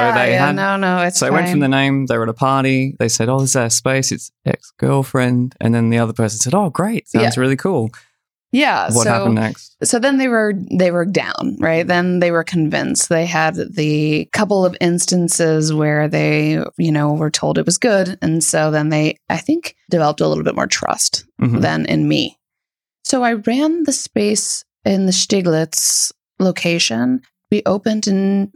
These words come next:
Speaker 2: October two thousand sixteen and then left at the end of two thousand eighteen. I eventually bought them out because
Speaker 1: Oh.
Speaker 2: I, I don't think that they were ever really interested in doing it long term.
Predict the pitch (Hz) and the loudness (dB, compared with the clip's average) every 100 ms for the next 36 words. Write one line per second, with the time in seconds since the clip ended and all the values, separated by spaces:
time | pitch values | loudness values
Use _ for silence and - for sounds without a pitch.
0 | - 208 - 214 208 202 208 202 202 202 | -4 -2 0 0 0 0 0 0 0 -2
1 | 208 - - 220 214 220 220 _ _ _ | -2 -4 -2 0 2 0 -2 _ _ _
2 | _ - 185 185 175 175 175 180 185 - | _ -2 2 2 2 2 4 2 0 -6
3 | - 180 196 - - 170 175 175 - 190 | -6 -2 -2 -2 -2 0 2 0 -2 -4
4 | 190 190 175 175 175 175 175 - 185 185 | -2 0 0 0 2 2 2 2 0 -2
5 | - - _ _ _ - 170 - - 156 | -8 -10 _ _ _ -4 -4 -4 -4 -2
6 | - - - _ _ _ - 175 175 180 | -2 -6 -14 _ _ _ -4 0 2 2
7 | 196 - 185 175 170 170 170 175 175 185 | 0 0 0 0 0 -4 -4 -2 0 0
8 | - - - 185 - 165 160 156 117 113 | -4 -12 -8 -6 -2 0 0 2 0 -2
9 | _ _ _ _ _ 208 208 226 240 240 | _ _ _ _ _ -4 0 0 0 0
10 | 233 185 175 165 165 165 170 165 170 165 | -2 -2 -2 0 0 0 0 0 0 0
11 | 165 170 - 175 - 190 165 165 170 165 | 0 -2 -2 -2 -2 0 0 0 0 0
12 | 170 175 165 170 - 190 170 170 170 185 | 0 0 0 -2 -2 0 0 0 0 -4